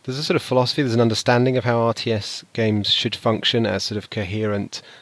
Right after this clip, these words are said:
comprehensible inter-, uh, game systems. And th-, those are all, uh, sort of quite close systems, quite,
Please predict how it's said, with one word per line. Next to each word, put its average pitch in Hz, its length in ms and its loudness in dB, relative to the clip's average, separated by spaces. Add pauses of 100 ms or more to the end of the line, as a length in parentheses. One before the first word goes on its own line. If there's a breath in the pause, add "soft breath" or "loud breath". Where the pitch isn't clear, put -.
(140)
comprehensible 104 640 -2 (300)
inter-, 101 320 -6
uh, 98 240 -4
game 110 260 0
systems. 143 540 -2 (640 loud breath)
And 101 400 -2
th-, 131 160 2 (240 loud breath)
those 156 180 6
are 156 80 6
all, 135 460 6
uh, 95 360 -2
sort - 180 -6
of 107 160 -12
quite - 200 -2
close 123 300 2
systems, - 320 -2
quite, - 560 -4